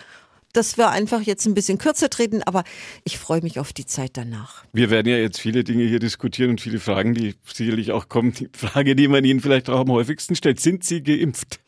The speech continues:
Speaker 1: Ja, natürlich.
Speaker 2: Würden wir das jetzt weiterführen? So zwischen Swing und Tschaikowski geht bei Ihnen alles. Warum?
Speaker 1: Das stimmt.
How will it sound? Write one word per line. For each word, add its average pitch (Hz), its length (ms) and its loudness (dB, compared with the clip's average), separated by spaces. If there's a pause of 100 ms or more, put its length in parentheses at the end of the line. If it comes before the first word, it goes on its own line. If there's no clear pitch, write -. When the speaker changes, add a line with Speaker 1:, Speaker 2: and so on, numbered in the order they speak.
(440)
Speaker 1:
Ja, 160 200 2
natürlich. 143 720 -4 (680)
Speaker 2:
Würden 131 280 4
wir 135 80 4
das 131 180 2
jetzt 113 240 0
weiterführen? 107 720 2 (580)
So 107 120 -2
zwischen 104 720 0
Swing 120 360 2
und 123 200 0
Tschaikowski 120 640 -2
geht 123 240 -2
bei 123 140 2
Ihnen 110 360 2 (400)
alles. 104 480 0 (640)
Warum? 98 300 2
Speaker 1:
Das 127 80 0
stimmt. 165 440 -10